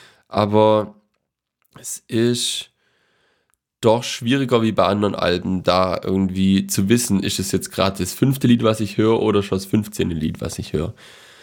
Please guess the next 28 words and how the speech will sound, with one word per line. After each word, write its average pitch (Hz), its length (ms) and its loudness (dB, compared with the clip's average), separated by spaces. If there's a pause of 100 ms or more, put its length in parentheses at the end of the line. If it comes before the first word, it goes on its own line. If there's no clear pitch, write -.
(420)
Ähm, 87 460 2 (840)
genau, 90 340 2
gestern 151 480 2
habe 147 180 0
ich 139 100 -4
das - 200 -6
Album 127 320 0
gehört, 127 400 0
da 95 140 -2
war's 98 340 -4
super 135 380 0
passend. 113 640 -2 (560)
Da 98 200 2
hat's 117 300 0
bei 92 160 2
der 92 160 0
Heimfahrt 123 560 0
geregnet 127 640 2
und 110 120 -4
ich 107 120 -6
bin 107 140 0
so 101 140 0
ganz 117 420 0 (380)
langsam 127 480 4
und 110 120 2
chillig 131 480 0
durch 117 300 0
Backnang 113 580 0